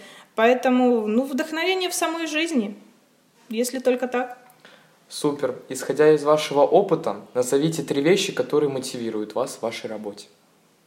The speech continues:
Speaker 1: Но для меня это первое, как я уже говорила, стремление делать мир лучше, стремление делать людей лучше и стремление делать себя лучше. Вот такие три аспекта.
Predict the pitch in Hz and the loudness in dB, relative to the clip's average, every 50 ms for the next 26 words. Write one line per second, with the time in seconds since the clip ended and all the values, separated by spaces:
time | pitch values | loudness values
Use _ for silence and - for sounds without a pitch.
0 | _ _ _ _ _ _ _ _ _ _ _ _ _ _ _ _ _ _ _ _ | _ _ _ _ _ _ _ _ _ _ _ _ _ _ _ _ _ _ _ _
1 | _ _ _ _ _ - - - - - - - - _ _ _ _ _ _ _ | _ _ _ _ _ -20 -20 -20 -20 -20 -20 -20 -20 _ _ _ _ _ _ _
2 | _ _ _ - 254 220 226 247 277 269 240 240 247 247 254 262 294 330 302 254 | _ _ _ -6 -2 0 2 2 2 2 4 4 4 4 4 4 2 2 2 2
3 | 247 - 226 214 202 202 - - 240 226 220 208 202 202 202 214 202 240 208 202 | 2 2 2 2 0 0 0 4 4 4 4 4 2 -2 -4 -4 -2 0 0 0
4 | 202 202 202 214 208 214 208 202 208 196 196 196 - - 233 233 240 311 381 370 | 0 -2 -4 -2 0 0 2 2 2 0 0 -2 -2 -2 0 2 2 2 2 0
5 | 349 330 320 277 214 202 226 240 269 294 302 294 - - 226 214 220 226 254 285 | 0 -2 -2 -2 0 4 4 6 6 6 4 0 -2 -4 -4 -2 0 0 0 0
6 | 262 220 196 190 180 185 - - - - 247 277 - - - - - _ _ _ | 0 0 -2 -2 -6 -6 -10 -8 -2 0 0 0 0 -4 -12 -18 -20 _ _ _
7 | _ _ _ _ _ _ _ _ _ - - - - - - _ _ - - - | _ _ _ _ _ _ _ _ _ -20 -20 -20 -20 -20 -20 _ _ -10 -8 -4
8 | - 226 226 220 226 247 269 277 302 320 311 302 285 240 254 262 262 254 247 247 | -2 0 2 4 4 4 4 2 2 0 0 0 0 4 6 8 8 8 6 4
9 | 240 - 226 214 202 185 190 190 180 185 180 180 180 175 - - - 302 339 370 | 2 0 -2 -2 -2 0 0 0 0 0 0 -2 -4 -6 -6 -6 -4 -4 -6 -6
10 | 359 - - - - 214 - - 214 208 196 202 226 254 277 330 359 370 330 220 | -8 -14 -14 -12 -12 -8 -6 -4 -2 -2 0 2 2 2 2 2 0 0 0 0
11 | 185 196 208 214 233 240 - - - - - 220 202 208 190 170 160 156 - - | 0 2 2 4 2 2 0 -4 -4 -4 -2 0 2 2 2 2 0 -4 -6 -8
12 | - - 190 202 - - - 196 190 - 233 226 226 220 202 196 202 202 - - | -10 -10 -10 -12 -10 -8 -8 -8 -6 -4 -4 -2 0 0 0 0 -2 -6 -14 -20
13 | - _ _ _ - - 233 247 226 196 185 - - - 277 311 370 349 - - | -20 _ _ _ -4 0 2 4 4 4 2 0 -2 0 0 0 0 0 -2 -4
14 | 190 196 - | -6 -6 -8